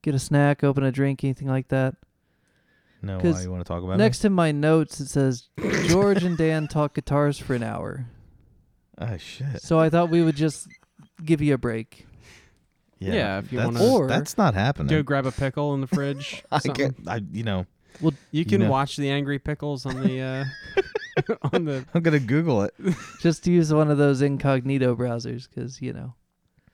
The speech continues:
Speaker 1: mess up your Google ad history if you
Speaker 2: Can you guys do that at one? <laughs>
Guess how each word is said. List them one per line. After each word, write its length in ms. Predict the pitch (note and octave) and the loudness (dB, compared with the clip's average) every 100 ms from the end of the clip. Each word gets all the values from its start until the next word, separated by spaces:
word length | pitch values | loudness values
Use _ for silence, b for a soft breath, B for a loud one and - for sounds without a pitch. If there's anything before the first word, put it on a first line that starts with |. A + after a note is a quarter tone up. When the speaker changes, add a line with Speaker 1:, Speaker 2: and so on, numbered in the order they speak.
| _ _ _ | _ _ _
Speaker 1:
mess 260 | C3+ C3+ C#3 | -6 -4 -4
up 120 | B2 | -4
your 100 | A#2 | -4
Google 360 | C3 B2+ A#2+ | -2 -2 0
ad 180 | A#2 A#2+ | 0 -2
history 580 | A#2 A#2+ - C3 B2+ B2 _ _ | -4 -6 -8 -10 -12 -14 _ _
if 120 | - | -14
you 160 | C3 A#2+ | -12 0
Speaker 2:
Can 180 | A#2 | 2
you 160 | G#2 G2 | 4 2
guys 300 | G2 G#2 G2+ | 0 -2 -2
do 160 | F#2 G2 | -4 -2
that 220 | G2 G2 | 0 0
at 80 | D2+ | 0
one? 380 | D#2 F#2 C#3 | 0 -2 -2
<laughs> 60 | - | -6